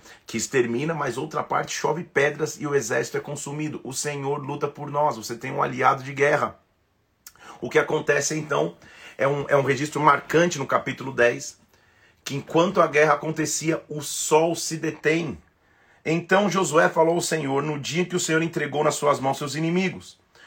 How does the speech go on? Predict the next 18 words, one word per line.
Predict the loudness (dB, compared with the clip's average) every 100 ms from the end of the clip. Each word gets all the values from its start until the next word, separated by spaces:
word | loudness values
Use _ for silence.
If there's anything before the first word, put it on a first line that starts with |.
| -10
"Sol | -4 0 4 6 6 2
se | -2 0
detém | 0 0 0 0 2 0
em |
Gibeão", | 0 2 2 2 0
ou |
seja, | -2 -2 -4 -4 -10 -20 -20 -8
que | -4
o |
sol | 0 4 4
fique | 4 -2 2
pra | 2
gente | 2 0
ter | 0
mais | 4 2
tempo | 2 -2 0
pra | 0 0
guerrear. | 0 2 4 4 2 -8